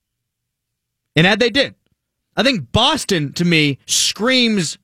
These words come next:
"We're the most scared." Now, they have to get out of their own division first. So maybe they're more scared of Tampa than they are of Pittsburgh. But think about what they've done. They went,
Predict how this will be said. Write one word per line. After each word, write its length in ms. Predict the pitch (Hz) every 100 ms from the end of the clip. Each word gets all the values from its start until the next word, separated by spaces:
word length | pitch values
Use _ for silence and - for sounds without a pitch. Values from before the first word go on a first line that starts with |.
| _ _ _ _
"We're 200 | 156 240
the 120 | 196 175
most 320 | 160 - -
scared." 340 | - 113 95
Now, 120 | 147
they 80 | 180
have 100 | 233
to 60 | 170
get 100 | 196
out 140 | 185
of 40 | 170
their 140 | 185
own 160 | 170 135
division 320 | 127 120 117
first. 260 | 170 123
So 80 | -
maybe 180 | 180 262
they're 120 | 233
more 160 | 220 214
scared 260 | - 214
of 100 | 160
Tampa 380 | - 196 220 226
than 80 | 190
they 140 | 170
are 80 | 160
of 80 | -
Pittsburgh. 500 | 190 - 233 247 240 _ _ _ _ _ _ _ _ _ _ _ _ _ _ _ _ _ _ _ _ _ _ _ _
But 140 | 180
think 100 | 311
about 140 | 339 285
what 140 | 147
they've 280 | 165 233 165
done. 300 | 151 98 87 _ _ _ _ _ _ _ _ _ _ _ _ _ -
They 140 | 277
went, 220 | 285 185